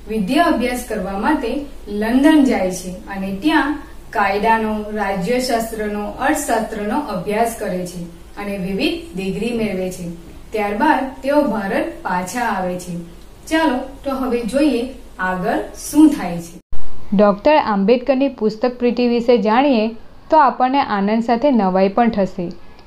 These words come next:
ફ્રેન્ડ્સ, આ ડોક્ટર આંબેડકરને પુસ્તકો ખૂબ જ પ્રિય હતા. તેમને વાંચન કરવું ખૂબ જ ગમતું. સમયનું મૂલ્ય તેઓ સમજ્યા હતા અને એટલે જ એમનો ફુરસદનો સમય વાંચનમાં જ વ્યતીત થતો. ફ્રેન્ડ્સ, આપને સમય મળે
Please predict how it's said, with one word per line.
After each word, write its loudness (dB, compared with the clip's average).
ફ્રેન્ડ્સ, 2
આ 2
ડોક્ટર 4
આંબેડકરને 2
પુસ્તકો 0
ખૂબ 2
જ 0
પ્રિય 2
હતા. -2
તેમને 4
વાંચન 2
કરવું 2
ખૂબ 2
જ 2
ગમતું. -2
સમયનું 4
મૂલ્ય 4
તેઓ 6
સમજ્યા 4
હતા -2
અને 4
એટલે 4
જ -4
એમનો 0
ફુરસદનો 0
સમય 2
વાંચનમાં 4
જ -2
વ્યતીત 0
થતો. -4
ફ્રેન્ડ્સ, 4
આપને 2
સમય 2
મળે 4